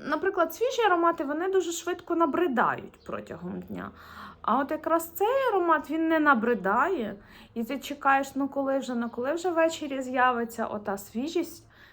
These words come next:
на морозі, яка мені дуже-дуже до вподоби.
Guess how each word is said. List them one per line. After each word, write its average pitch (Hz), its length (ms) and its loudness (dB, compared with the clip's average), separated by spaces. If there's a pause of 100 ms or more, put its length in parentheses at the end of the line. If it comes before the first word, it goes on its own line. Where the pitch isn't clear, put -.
(140)
на 220 140 0
морозі, 214 680 2
яка 247 260 -2
мені 302 260 -2
дуже-дуже 240 560 -4
до 202 120 -4
вподоби. 175 680 -6